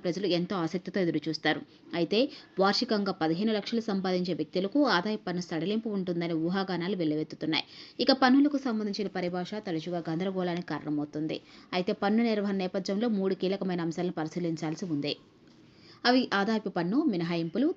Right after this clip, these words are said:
తగ్గింపుతో పాటు రాయితీల పన్నులను ఎలా లెక్కించాలనే అంశంలో ఇవాళ ప్రధాన పాత్ర పోషిస్తాయి. ఆదాయ పన్ను మినహాయింపులనేవి మీ ఆదాయంలో పన్ను నుండి మినహాయించబడిన నిర్దిష్ట భాగాలు. పన్ను విధించదగిన ఆదాయాన్ని లెక్కించే ముందు అవి మీ స్థూలం ఆదాయాన్ని తగ్గిస్తాయి. అరవై సంవత్సరాల కంటే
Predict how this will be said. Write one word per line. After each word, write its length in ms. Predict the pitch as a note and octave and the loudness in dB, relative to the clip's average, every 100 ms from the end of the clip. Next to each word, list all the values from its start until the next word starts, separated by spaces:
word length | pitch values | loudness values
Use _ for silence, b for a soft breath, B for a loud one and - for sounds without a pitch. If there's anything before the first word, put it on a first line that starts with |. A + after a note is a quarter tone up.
| G3 | 0
తగ్గింపుతో 480 | D#3+ E3+ E3+ F3 D#3+ | 0 -4 -4 -4 -2
పాటు 200 | E3 D4 D4 | 0 2 2
రాయితీల 340 | F3 E3+ E3+ D#3+ | 2 0 0 -2
పన్నులను 360 | D#3+ E3+ G3 F#3+ D#3 | -2 -2 -2 0 0
ఎలా 140 | E3+ G#3+ | 2 0
లెక్కించాలనే 560 | - - A#3+ A#3+ G#3+ F#3 | 0 2 2 2 -2 -2
అంశంలో 320 | D#3+ E3+ E3+ G#3+ | -4 -2 -2 -2
ఇవాళ 180 | F3 E3 D#3+ | -2 -4 -2
ప్రధాన 260 | D#3 F3 G3 E3+ | -2 -2 -4 -6
పాత్ర 180 | D#3 F3+ | -8 -6
పోషిస్తాయి. 580 | D#3 - D#3 - D#3 D3 - _ _ B B B B B - | -4 -4 -6 -4 -2 -4 -8 _ _ B B B B B 4
ఆదాయ 240 | A#3 C#4+ C#4 | 4 4 2
పన్ను 200 | A#3+ G#3+ G3+ | 0 0 0
మినహాయింపులనేవి 760 | E3+ F3+ F3 E3+ E3 E3 F#3+ C4 | -2 -2 -2 -2 -2 -2 0 2
మీ 60 | G3+ E3 | 2 0
ఆదాయంలో 400 | E3 F3 E3+ F3 F#3 | 0 0 -2 -2 -2
పన్ను 200 | F#3+ G#3+ | -2 0
నుండి 160 | A3 G#3+ G3+ | 0 0 -2
మినహాయించబడిన 600 | F3+ F3+ F3 E3 E3 G3+ | -2 -2 -2 -2 -2 0
నిర్దిష్ట 320 | F3 F3+ F3+ F#3 | -2 -2 -4 -4
భాగాలు. 380 | D3+ D3 D#3+ D3+ - B B - | -4 -2 -2 -2 -4 B B 2
పన్ను 180 | A3+ A3+ | 4 4
విధించదగిన 580 | G3 G#3 A3+ A3+ G3+ F#3+ E3 | 2 0 0 0 -2 -2 -2
ఆదాయాన్ని 420 | F3+ F3 F3 E3+ | -2 -2 -2 -2
లెక్కించే 380 | D#3+ - E3+ F3 E3+ | -4 -4 -4 -2 -2
ముందు 180 | G3+ C4 | 0 0
అవి 140 | G3+ F3 | 0 -2
మీ 80 | E3+ | -2
స్థూలం 360 | - G3 G#3+ D#3 | -2 -2 0 -2
ఆదాయాన్ని 340 | C#3+ D#3+ F3 A3+ | -2 -2 -2 -2
తగ్గిస్తాయి. 540 | E3 - - D#3+ D#3 - B B B | -4 -4 -6 -2 -2 -4 B B B
అరవై 220 | G#3 A#3+ C4+ | 2 4 2
సంవత్సరాల 440 | G#3+ G3 G#3 F3+ F3 | 0 -2 -2 -2 -2
కంటే 180 | E3+ F3+ | -4 -4